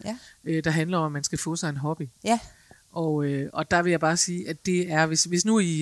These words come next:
Speaker 2: øh, sidder og tænker, "Ej, hvad skal jeg dog lave?" så gå ind på bloggen og, og
Speaker 1: Ja.
Speaker 2: læs den. Øhm,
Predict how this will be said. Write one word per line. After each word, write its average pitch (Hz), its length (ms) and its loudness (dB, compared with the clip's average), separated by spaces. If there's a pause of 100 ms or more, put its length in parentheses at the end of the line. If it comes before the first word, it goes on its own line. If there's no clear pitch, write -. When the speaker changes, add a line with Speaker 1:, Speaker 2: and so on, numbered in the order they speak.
Speaker 2:
øh, 147 80 2
sidder 185 220 6
og - 40 4
tænker, 175 260 2
"Ej, 170 200 2
hvad 147 120 0
skal - 200 0
jeg 170 100 4
dog 143 120 2
lave?" 147 200 2
så 208 100 0
gå 202 100 2
ind 208 140 2
på 196 80 -2
bloggen 180 360 2
og, 147 220 2
og - 100 4
Speaker 1:
Ja. - 80 10
Speaker 2:
læs 190 200 6
den. 190 220 4 (440)
Øhm, 160 500 0